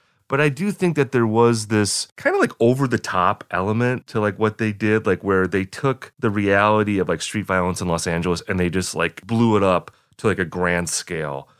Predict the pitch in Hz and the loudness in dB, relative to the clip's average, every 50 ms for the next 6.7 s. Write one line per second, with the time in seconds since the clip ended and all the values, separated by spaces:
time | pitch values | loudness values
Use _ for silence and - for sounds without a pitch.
0 | _ _ - - - 104 92 92 87 82 - - - 139 131 117 123 110 98 92 | _ _ -12 -4 -2 0 2 2 0 -2 -4 -4 -2 -2 0 0 -2 -2 -2 -2
1 | - - 98 95 80 87 80 76 76 71 - - 85 80 80 87 85 82 85 85 | -2 -2 -2 -2 -2 -4 -4 -4 -6 -8 -8 -6 -6 -6 -6 -6 -6 -4 -4 -4
2 | 82 80 - - - 110 95 - - - _ - - 127 123 117 107 101 90 - | -6 -8 -12 -6 -2 -2 -2 -2 -4 -8 _ -6 -2 0 2 2 2 0 -2 0
3 | - 101 92 - - 87 - - - 101 98 95 90 82 90 85 82 85 85 85 | 0 -2 -2 -2 -6 -10 -6 -2 0 2 2 2 0 0 0 0 0 0 0 0
4 | 87 82 82 87 85 90 104 101 - - 95 78 - 90 87 87 87 90 90 82 | 0 0 -2 -4 0 0 0 0 0 0 -2 -2 0 0 0 0 0 -2 -2 -4
5 | 78 85 78 - - 92 85 80 - _ _ _ _ _ - 104 101 98 101 101 | -4 -6 -8 -6 -6 -6 -6 -6 -10 _ _ _ _ _ -4 -2 -2 -2 -2 -4
6 | - - - - 127 113 - - - 117 113 107 101 92 | -4 -2 0 0 0 0 -2 -6 -2 0 0 2 0 0